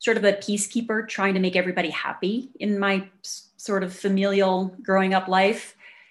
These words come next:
um, I, uh,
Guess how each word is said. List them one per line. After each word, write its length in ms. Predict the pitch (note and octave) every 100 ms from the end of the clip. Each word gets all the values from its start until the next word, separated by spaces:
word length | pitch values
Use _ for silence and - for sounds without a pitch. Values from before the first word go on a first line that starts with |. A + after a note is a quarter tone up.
| _ _ _ -
um, 680 | F#3 F3+ F3+ F3 E3 D#3 - _ _ _ _ _ _ _ _ - - _ _ _ _ _ _ G3+
I, 340 | F#3+ F#3 F3+
uh, 420 | E3+ D#3+ D#3 D3+